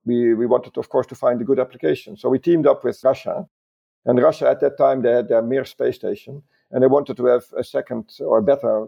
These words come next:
version of it. They wanted to make a Mir two. We had teamed up with them. We were going to make the robot arm for Mir two. But then Mir two got cancelled because the Russians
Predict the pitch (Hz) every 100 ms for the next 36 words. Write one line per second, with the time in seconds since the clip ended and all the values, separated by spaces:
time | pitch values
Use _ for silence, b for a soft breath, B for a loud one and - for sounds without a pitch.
0 | - 117 120 107 101 98 - 117 120 104
1 | 110 113 113 113 127 107 - 147 120 -
2 | _ _ _ _ _ 143 139 175 160 151
3 | 135 123 123 123 - 123 120 113 - 117
4 | 113 107 107 110 104 107 113 110 98 101
5 | 104 104 107 101 143 107 101 _ _ _
6 | - 131 147 147 143 120 135 131 143 127
7 | 117 - 117 104 82 - 120 117 120 139
8 | - 123